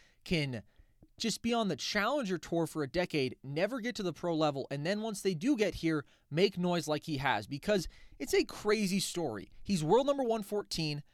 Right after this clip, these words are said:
twenty-seven years old, entered this tournament with a three and ten career record in tour level matches, never been in a Grand Slam,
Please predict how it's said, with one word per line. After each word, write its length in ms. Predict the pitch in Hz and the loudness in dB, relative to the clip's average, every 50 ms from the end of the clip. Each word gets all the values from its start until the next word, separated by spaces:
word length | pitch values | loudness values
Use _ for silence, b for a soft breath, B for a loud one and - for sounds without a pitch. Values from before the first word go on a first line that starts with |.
| _ _ - - | _ _ -20 -4
twenty-seven 540 | - 214 247 302 294 - - 233 220 226 | 0 2 2 2 2 4 4 2 2 2
years 220 | 220 220 208 180 165 | 0 -2 0 4 6
old, 240 | 160 151 151 147 - - _ _ _ _ _ _ _ _ _ _ _ | 6 6 6 4 0 -8 _ _ _ _ _ _ _ _ _ _ _
entered 300 | - 220 285 262 302 277 | 0 2 2 2 -2 -2
this 160 | 220 247 220 - | -2 -2 -4 -2
tournament 360 | - 214 208 202 202 196 196 | -2 0 2 2 2 2 0
with 120 | 180 160 | -2 0
a 100 | 170 147 | 0 -2
three 420 | - - - - 190 196 247 277 294 | -2 -4 -6 -4 -4 -2 -2 -2 -4
and 100 | 285 247 | -4 -2
ten 240 | - 220 226 220 | -2 -2 -2 -4
career 280 | 202 - 185 185 190 185 | -4 -4 -2 2 2 2
record 340 | 170 185 175 - - 165 156 | 4 2 0 0 0 -2 -2
in 80 | 147 | -4
tour 200 | - - - 175 | -4 -2 -2 0
level 220 | 156 151 143 143 139 | 2 2 2 0 0
matches, 440 | 139 143 147 143 - 147 139 131 - | 0 0 0 0 -2 -6 -8 -8 -8
never 300 | - 147 170 196 226 302 | -4 0 2 2 2 2
been 120 | 269 254 226 | 0 0 0
in 100 | 220 202 | 2 0
a 80 | 196 | 0
Grand 320 | 175 147 151 156 156 156 151 | 0 0 0 -2 -2 -2 -2
Slam, 360 | - - 143 135 131 127 127 | -2 -2 0 0 0 -2 -4